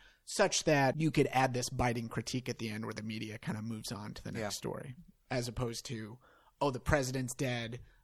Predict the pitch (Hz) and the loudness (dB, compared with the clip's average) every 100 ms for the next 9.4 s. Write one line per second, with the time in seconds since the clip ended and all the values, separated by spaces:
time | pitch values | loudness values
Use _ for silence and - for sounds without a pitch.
0 | _ _ 139 127 117 127 127 113 113 135 | _ _ -4 -4 -2 -2 -2 -4 -4 -4
1 | 117 110 110 - 123 - 117 123 117 113 | -4 -8 -8 -6 -4 -6 -8 -6 -6 -4
2 | 113 - 139 127 143 131 120 - - - | -6 -6 -6 -2 0 0 -2 -6 -4 0
3 | 143 120 110 107 104 - - - 101 95 | 0 0 -2 -4 -8 -12 -10 -4 -4 -6
4 | 95 104 - - - - 127 - 143 _ | -10 -10 -10 -10 -10 -10 -10 -12 -14 _
5 | _ _ _ _ - 151 214 180 180 - | _ _ _ _ -2 0 2 4 4 4
6 | 151 - - 139 139 123 123 120 120 117 | 0 2 2 4 2 6 8 10 8 2
7 | - 139 165 185 - - 139 135 131 123 | 2 6 6 4 -4 -2 2 4 4 2
8 | - 120 156 151 - 160 127 131 123 - | -2 2 4 4 4 4 4 2 0 0
9 | 139 135 135 | 0 2 0